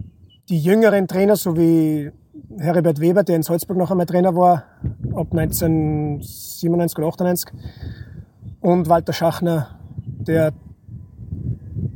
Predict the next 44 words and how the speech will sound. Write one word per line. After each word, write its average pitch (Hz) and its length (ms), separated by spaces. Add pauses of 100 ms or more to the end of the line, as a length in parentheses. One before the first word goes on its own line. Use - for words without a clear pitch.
(120)
zweitausend, 156 920 (1400)
glaub 147 160
ich, 139 80
zwei, 147 320 (220)
zweitausendzwei 147 600 (720)
zu - 120
den 151 100
Roten 165 220
gekommen 185 240
ist. 180 180 (560)
Ähm, 170 400
weil 180 100
da 175 100
hat 185 120
das 175 100
Zwischenmenschliche 196 580
auch 165 40
super 190 220
funktioniert. 185 580
Da 156 80
hat, 160 300 (1040)
da 156 120
hat 170 140
trotz 175 240
der 190 160
Ernstigkeit 180 540
am 170 100
Platz, 170 320
äh, 175 600
die 156 120
Freude 185 300
funktioniert 196 600
und, 160 180
und 156 140
das 147 120
war 165 100
alles 156 140
locker 185 260
und 170 100
das, - 240
das - 160
Vertrauen 160 360
hat 175 140
passt. 170 300